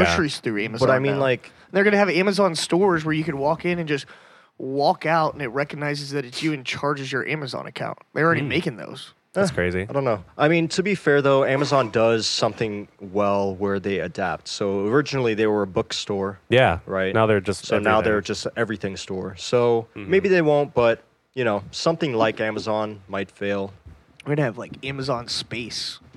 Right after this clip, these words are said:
Speaker 3: Yeah.
Speaker 1: Amazon
Speaker 2: Like,
Speaker 1: cruises.
Speaker 2: like, like a Facebook?
Speaker 1: You think cruises will be around in
Speaker 2: Uh,
Speaker 1: fifty
Speaker 2: Amazon
Speaker 1: years?
Speaker 2: book?
Speaker 1: I bet so.
Speaker 3: Probably.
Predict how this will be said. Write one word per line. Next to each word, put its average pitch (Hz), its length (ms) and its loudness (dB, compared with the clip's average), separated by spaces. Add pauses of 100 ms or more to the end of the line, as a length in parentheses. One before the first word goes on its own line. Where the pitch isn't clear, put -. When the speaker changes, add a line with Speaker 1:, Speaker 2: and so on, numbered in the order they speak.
(1500)
Speaker 3:
Yeah. 98 280 -4 (500)
Speaker 1:
Amazon 151 260 2
Speaker 2:
Like, 131 80 -10
Speaker 1:
cruises. 147 520 0
Speaker 2:
like, 95 240 -2
like 95 160 -4
a 95 60 -4
Facebook? 131 540 -8 (120)
Speaker 1:
You 170 60 -4
think 233 140 0
cruises 147 440 -2
will 170 80 -2
be 170 120 0
around 165 200 2
in 180 80 0
Speaker 2:
Uh, - 40 -2
Speaker 1:
fifty 185 140 -4
Speaker 2:
Amazon 175 300 2
Speaker 1:
years? 135 100 -4
Speaker 2:
book? 156 180 -2
Speaker 1:
I 240 40 6
bet - 220 0
so. - 380 -6 (280)
Speaker 3:
Probably. 123 480 0